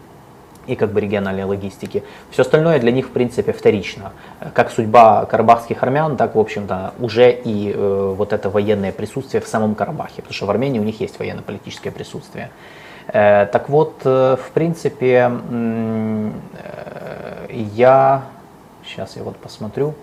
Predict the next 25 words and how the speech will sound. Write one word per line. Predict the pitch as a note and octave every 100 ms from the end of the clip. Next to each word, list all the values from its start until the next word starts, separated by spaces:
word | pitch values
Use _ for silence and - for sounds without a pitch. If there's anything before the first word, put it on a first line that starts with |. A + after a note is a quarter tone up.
| - - - - - - - -
э, | A2+
было | A2 D#3
просто | C#3+ C#3 B2+
большое | C3+ - C#3
заявление | B2+ C3 B2+ B2+ A#2+
мид | C3 C3+
России, | C3+ - E3 C#3+ B2+ A2
э, | - G#2+
в | -
котором, | G#2 - C3 A#2 A2+ A2 G#2+
в |
общем-то, | A#2 - A2+ G#2 G#2+ G2+ G2+ G2 G2+
они... | G#3 G#3 - G#2+ G#3 G3+ G3
э, | - - G2 G2 G2+ G2+ G#2+ G#2+ A2 A2 - - - - -
они, | B2 C#3+
по | C3
сути, | - C#3
написали | B2 A#2+ A2+ - A#2 A2
о | G#2+
том, | C#3+ D3+
что | C3 - G#2+ G#2+ G#2 G2
вот | G#2+ G#2+
все, | - G#2
что | -
произошло, | A2 A#2+ B2 C3 - F3 G3+